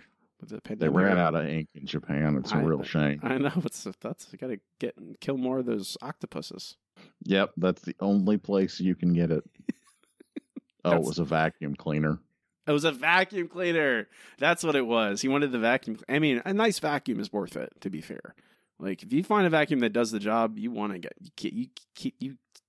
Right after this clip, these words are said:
Speaker 1: hold on to that with an iron grip. A lot of vacuum cleaners suck. Nothing? I get nothing?
Speaker 2: I, I don't care.
Speaker 1: You don't get, I, I,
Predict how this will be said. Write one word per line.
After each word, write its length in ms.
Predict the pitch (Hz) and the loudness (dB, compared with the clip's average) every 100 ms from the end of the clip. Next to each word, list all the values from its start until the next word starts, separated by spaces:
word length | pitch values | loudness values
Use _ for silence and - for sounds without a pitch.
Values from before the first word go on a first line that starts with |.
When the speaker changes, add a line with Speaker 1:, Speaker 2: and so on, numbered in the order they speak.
| _ _ - | _ _ -2
Speaker 1:
hold 220 | 139 143 | 2 4
on 140 | 135 | 4
to 60 | 117 | 2
that 200 | 120 107 | 2 0
with 100 | 101 | -2
an 80 | 104 | 0
iron 240 | 113 95 | 0 0
grip. 320 | 92 104 - - _ _ _ _ - | -2 -4 -4 -12 _ _ _ _ -8
A 40 | |
lot 100 | 117 | -8
of 80 | 107 | -6
vacuum 300 | 98 101 101 | -6 -6 -8
cleaners 280 | 98 80 - | -10 -8 -6
suck. 320 | 117 101 - _ _ _ _ _ _ _ _ _ _ _ | -4 -6 -10 _ _ _ _ _ _ _ _ _ _ _
Nothing? 360 | - 107 147 127 _ - | -6 -4 -2 -4 _ -8
I 40 | |
get 140 | 113 123 | -4 -2
nothing? 460 | 123 127 - 180 180 _ _ _ _ - | 0 0 0 -4 -4 _ _ _ _ -4
Speaker 2:
I, 500 | 71 78 87 82 78 - - | 2 4 4 2 -2 -8 -4
I 160 | 80 82 | -2 0
don't 280 | 80 - - | -2 -4 -6
care. 360 | 71 71 71 - _ _ _ - | -4 -2 -2 -6 _ _ _ -10
Speaker 1:
You 80 | 165 | -4
don't 100 | 170 | -2
get, 180 | 185 - | -2 0
I, 180 | 165 165 - 208 - | -2 -2 -10 -12 -4
I, 140 | 147 | -4